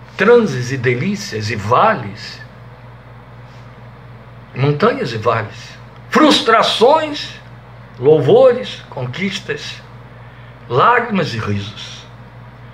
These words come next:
O propósito está além de interesses pessoais. Jesus sempre trabalhou com propósito. "Senhor, eu vou te seguir onde quer que tu fores."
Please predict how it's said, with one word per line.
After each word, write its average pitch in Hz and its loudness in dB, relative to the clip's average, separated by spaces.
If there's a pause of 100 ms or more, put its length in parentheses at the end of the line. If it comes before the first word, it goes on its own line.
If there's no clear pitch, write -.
(1000)
O - -14
propósito 160 2
está - -4
além 139 2
de 185 -8
interesses 156 -6
pessoais. - -14
Jesus 135 0
sempre - -4
trabalhou 139 2
com 147 -6
propósito. 131 -6 (1400)
"Senhor, 160 4
eu 143 4
vou 151 2
te 147 -8
seguir 113 -8
onde 147 -6
quer 127 -4
que 135 -14
tu 120 -14
fores." 107 -10